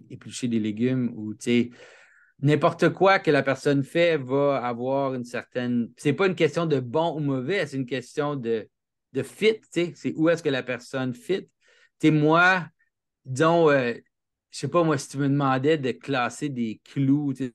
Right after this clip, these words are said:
dans mon atelier, puis tu vois comment je vais rager,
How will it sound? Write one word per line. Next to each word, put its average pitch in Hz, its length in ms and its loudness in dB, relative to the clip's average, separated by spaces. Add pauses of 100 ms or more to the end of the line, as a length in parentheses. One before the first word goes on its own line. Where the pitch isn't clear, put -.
dans 123 140 -4
mon 113 200 -4
atelier, 110 560 -2
puis 139 160 -4
tu 107 140 -12
vois 127 180 -2
comment 123 160 -2
je 101 80 -4
vais 104 160 -4
rager, 113 640 -2